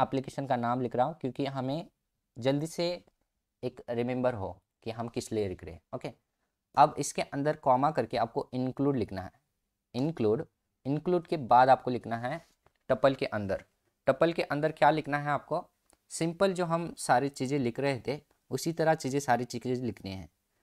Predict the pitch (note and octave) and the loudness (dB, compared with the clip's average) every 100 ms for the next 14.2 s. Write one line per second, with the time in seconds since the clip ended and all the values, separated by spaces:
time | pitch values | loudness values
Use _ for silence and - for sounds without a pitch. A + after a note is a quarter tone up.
0 | _ _ - B2 D#3+ F#3 F#3+ F3 D3+ C#3+ | _ _ -4 -2 0 -2 -2 -2 -2 0
1 | C3+ D3+ - - D3+ - B2+ C3+ D#3+ D#3+ | 2 0 -4 -8 -8 -4 -4 0 0 0
2 | - D3 D3+ D3 B2 G2+ F#2+ F2+ _ _ | -2 -6 -4 -4 -2 -2 -2 -8 _ _
3 | _ _ _ _ B2+ C#3 D3 E3 F3 F3 | _ _ _ _ 0 0 0 2 2 2
4 | F3+ - - C3+ C3+ C#3 D3 _ _ _ | 2 -2 -2 2 6 6 4 _ _ _
5 | _ _ _ _ _ A2 B2 C3+ A#2+ A2 | _ _ _ _ _ -4 -2 2 6 8
6 | A#2+ A#2+ B2 A#2 - A2 A2+ A#2+ - A2 | 8 6 4 -2 -6 -6 -2 -2 -2 -4
7 | A2 G#2+ A#2 A#2 A#2 A2 A#2 A2+ A2 A#2 | -4 0 2 2 0 2 2 2 2 2
8 | A#2 - A2 G2+ G#2+ - _ _ - D3 | -2 -2 2 4 2 0 _ _ 4 4
9 | E3+ F#3 E3 D#3 G#3 - _ _ - A#2 | 4 6 6 6 2 -8 _ _ -4 0
10 | A2+ A#2 - A#2+ B2 - _ _ - A2+ | 2 0 -4 -4 -6 -10 _ _ -12 -10
11 | A2+ A2 A2+ A2 G#2 G#2 A2 C3 - _ | -4 -4 -4 -8 -4 0 0 -2 -10 _
12 | _ _ _ _ B2 - - _ _ _ | _ _ _ _ -6 -6 -8 _ _ _
13 | _ - E3+ F3 E3 D#3+ D#3 D#3 C3 A2+ | _ 2 2 2 -4 -2 -2 -2 6 8
14 | A#2+ | 8